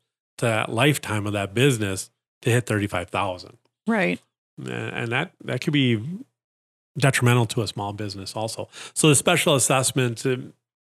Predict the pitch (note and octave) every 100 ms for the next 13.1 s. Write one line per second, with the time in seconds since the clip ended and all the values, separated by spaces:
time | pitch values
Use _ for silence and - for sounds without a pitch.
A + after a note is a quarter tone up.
0 | _ _ _ - C#3 C3 B2+ D3 B2+ A2+
1 | A2+ - G#2 G#2+ A2 A2+ A2 - - B2+
2 | - C#3+ B2+ A#2 A#2 B2+ C3 B2+ A2+ G#2+
3 | G#2 G2+ A#2 A#2+ A#2 A#2 A2+ - _ _
4 | _ - G#2+ A2 G2+ - A#2+ A2+ - A2
5 | G#2 - A2 C3+ - - - G#2+ - -
6 | _ _ _ _ _ _ _ _ _ -
7 | B2+ A#2+ E3 C#3 A#2+ B2 A2+ G#2 - A#2+
8 | A2 A2 G2+ A2 A2 B2+ B2 - A2 A#2
9 | A#2 A#2 G#2 - A2+ G#2+ _ _ - F#3+
10 | E3 B2+ C3 B2 A#2 A#2+ A#2 A2 G#2+ A2
11 | G#2+ G#2 G2+ G2 G#2 B2 A2 C3 C#3+ _
12 | _ _ - C3+ C3+ G#2+ A2 A#2 B2 A2+
13 | G#2